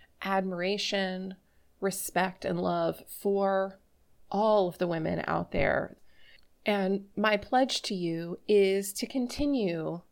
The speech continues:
doing this work that I do, continue encouraging women to take care of themselves, not just in honor of Women's History Month, but in honor of women in general.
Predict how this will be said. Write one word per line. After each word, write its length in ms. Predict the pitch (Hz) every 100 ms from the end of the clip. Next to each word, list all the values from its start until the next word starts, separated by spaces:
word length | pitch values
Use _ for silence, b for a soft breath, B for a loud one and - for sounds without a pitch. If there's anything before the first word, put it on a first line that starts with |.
| -
doing 300 | - 170 165
this 220 | 165 - -
work 260 | 156 - -
that 120 | 151
I 100 | 175
do, 400 | - 175 185 202
continue 840 | - 214 - - 254 240 202 185 190
encouraging 680 | 180 185 - 190 185 180 180
women 400 | 170 165 170 208 - B B B B -
to 100 | 233
take 260 | 254 196
care 300 | - 175 165
of 120 | 165
themselves, 920 | - 165 180 160 156 180 202 - - - B B B B B -
not 300 | 226 233 -
just 320 | 233 240 -
in 120 | 202 -
honor 520 | 170 170 165 156 165 - -
of 600 | 165 165 165 170 - - - -
Women's 380 | 180 175 175
History 400 | - - - 170
Month, 340 | 160 135 180 -
but 160 | 190 185
in 160 | 196 196
honor 480 | 170 190 202 190 190
of 200 | 185 175
women 280 | 160 160 156
in 160 | 151
general. 520 | 147 139 147 - 190